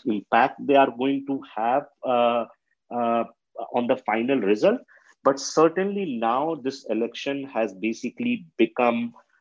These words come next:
uh, an election which will not just only have the language and religion component, but also regional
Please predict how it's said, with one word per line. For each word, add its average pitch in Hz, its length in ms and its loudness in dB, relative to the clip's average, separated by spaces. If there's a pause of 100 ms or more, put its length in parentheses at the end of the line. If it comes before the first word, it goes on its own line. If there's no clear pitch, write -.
(160)
uh, 107 240 4 (100)
an 113 140 0
election 113 640 0
which 117 300 -2
will 113 320 0
not 117 300 4
just 120 220 0
only 113 220 2
have 110 240 0
the 104 80 4
language 110 760 2
and 95 300 -4
religion 127 520 4
component, 196 460 -2 (360)
but 143 220 2
also 165 540 2 (220)
regional 143 400 0